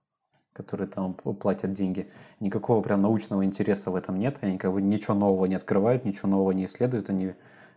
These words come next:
э, просто помогают фармкомпаниям их таблетки там, э, как-то, ну, решить вопрос с ними. А вот так что прям чё-то открывалось у нас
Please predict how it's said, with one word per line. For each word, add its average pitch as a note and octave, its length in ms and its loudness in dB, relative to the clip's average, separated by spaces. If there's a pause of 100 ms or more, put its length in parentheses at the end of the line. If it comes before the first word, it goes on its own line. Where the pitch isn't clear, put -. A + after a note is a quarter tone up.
э, F#2 180 -6
просто G2+ 260 -2
помогают G2 480 2
фармкомпаниям G2 760 0
их G2 160 -4
таблетки G2 420 0
там, F#2+ 220 -12 (840)
э, D3 380 -6
как-то, G2 340 -4 (600)
ну, G2 120 -2
решить F#2+ 340 -4
вопрос G2 380 -6
с - 40 -14
ними. F#2 200 -8 (1300)
А G2 100 -4
вот F2+ 120 -6
так G2+ 140 -2
что - 160 -8 (200)
прям G2+ 260 -2
чё-то G2+ 360 -4 (160)
открывалось G2+ 720 0
у G#2 40 -4
нас F#2+ 320 -8